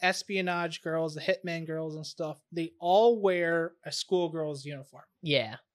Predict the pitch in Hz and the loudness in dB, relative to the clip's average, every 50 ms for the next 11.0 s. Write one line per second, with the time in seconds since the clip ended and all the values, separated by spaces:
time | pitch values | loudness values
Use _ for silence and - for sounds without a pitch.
0 | _ _ _ _ _ - - 214 190 180 185 208 226 226 220 220 214 214 - 190 | _ _ _ _ _ -2 2 2 2 4 2 2 2 4 2 2 0 0 -2 0
1 | 185 185 185 180 180 - - - - 190 208 226 247 254 254 233 208 - - 175 | 2 2 2 2 0 -4 -10 -6 -2 0 0 2 2 2 2 0 0 -2 -2 0
2 | 180 170 165 - 175 170 165 165 165 - 175 170 175 175 180 190 180 185 - - | 0 0 0 0 -2 -2 -2 -2 -4 -6 -8 -8 -6 -6 -6 -6 -8 -10 -8 -4
3 | 190 170 170 165 160 160 160 160 156 _ _ _ _ _ _ _ _ _ _ _ | -2 0 0 0 -2 -4 -4 -6 -8 _ _ _ _ _ _ _ _ _ _ _
4 | _ _ _ _ _ - 175 170 - 180 151 156 170 160 - - 175 165 - 165 | _ _ _ _ _ 2 2 2 0 -2 -2 0 0 0 0 -2 -4 -4 -6 -8
5 | 156 151 - - 165 147 135 - - - 151 - - - 160 156 156 143 127 117 | -10 -6 -4 -4 -4 -4 -6 -10 -14 -16 -16 -14 -10 -4 -2 0 4 4 4 4
6 | 110 - 127 131 131 127 123 175 170 175 139 120 113 110 110 110 120 - _ _ | 2 0 0 0 0 0 0 0 0 0 0 0 -2 -4 -6 -8 -12 -16 _ _
7 | - 208 220 196 190 196 202 220 233 233 220 - - - - 214 226 240 247 254 | 0 2 2 0 0 -2 -2 0 0 -2 -2 -6 -4 0 2 4 4 4 4 2
8 | 240 - - - - 208 190 - 185 165 180 170 175 175 165 165 165 165 170 165 | 0 -2 -2 0 0 0 0 0 -4 -4 -4 -4 -2 -4 -4 -2 -2 0 0 -2
9 | 165 156 156 - - 160 151 143 139 143 151 156 151 147 143 - 147 139 147 139 | -4 -6 -8 -10 -12 -12 -12 -10 -10 -10 -10 -10 -10 -10 -10 -10 -10 -10 -10 -10
10 | 139 143 139 139 135 180 175 127 117 117 113 113 - 131 120 117 113 113 117 | -10 -6 -4 -2 0 2 2 2 2 2 0 -2 -4 -6 -4 -4 -4 -4 -6